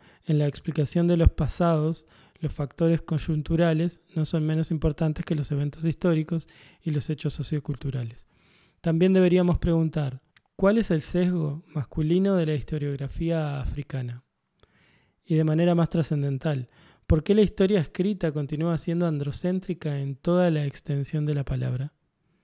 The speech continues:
Por consiguiente, mi preocupación no es la historia de las mujeres en sí misma.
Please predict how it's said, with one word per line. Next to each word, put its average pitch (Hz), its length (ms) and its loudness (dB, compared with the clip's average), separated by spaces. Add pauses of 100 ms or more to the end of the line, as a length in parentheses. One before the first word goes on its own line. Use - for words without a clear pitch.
(880)
Por 151 160 2
consiguiente, 175 720 4
mi 165 180 -2
preocupación 147 640 -2
no 165 100 2
es 160 140 2
la 165 80 2
historia 165 400 0
de 156 80 0
las 147 120 -2
mujeres 156 580 -2
en 135 120 -4
sí 156 140 -4
misma. 131 400 -2